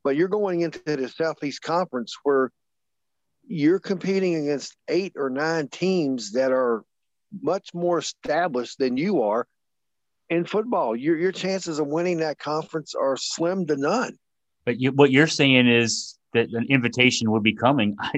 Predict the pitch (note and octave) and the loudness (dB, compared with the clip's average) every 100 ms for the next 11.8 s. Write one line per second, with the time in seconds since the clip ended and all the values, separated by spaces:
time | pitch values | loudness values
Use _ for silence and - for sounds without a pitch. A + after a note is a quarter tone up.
0 | C#3+ G#2 B2 B2+ C#3+ C3+ C3 E3+ C3+ A#2+ | -6 -6 -4 -2 -2 2 0 2 0 2
1 | D3 C#3 F3 D#3+ G2+ F#2 A#2 _ _ _ | 0 0 -4 -4 -6 -6 -8 _ _ _
2 | _ _ _ _ _ _ _ - C3+ D#3+ | _ _ _ _ _ _ _ -8 0 2
3 | D#3+ A3+ F#3+ A3+ F3+ G3 D#3+ E3 G#3 C#4 | 2 0 -2 -2 -2 -2 -4 -2 -2 -2
4 | F#3+ F3+ F3 - - - - F#3 D#3 _ | -2 0 -2 -8 -16 -10 -2 0 0 _
5 | _ _ - F#3 E3 C3+ _ - A#3+ C4 | _ _ -4 0 0 0 _ -4 -2 -2
6 | - B3 A3+ D3 A#3+ _ _ - - _ | -2 0 0 -2 -6 _ _ -16 -16 _
7 | _ _ _ - F#3 G#3+ G#3 F#3 F3+ D3+ | _ _ _ -2 0 2 0 0 0 -2
8 | E3 E3 D3+ E3 F3 D3+ D3+ C#3 B2+ C3 | 0 0 0 -2 -2 -4 -4 -4 -2 -4
9 | - B2 C3+ C3 A#2+ C3 - B2 A2 A#2+ | -6 -8 0 0 2 0 -2 -4 -4 -2
10 | G3 F3+ C3+ C3 G3 D#3 C3 A2+ A#2+ A2+ | 0 2 0 0 -4 -4 -4 -2 0 0
11 | A2 A2 G#2 G2+ - - F#2 F2+ | 0 -2 0 -2 -4 -8 -10 -12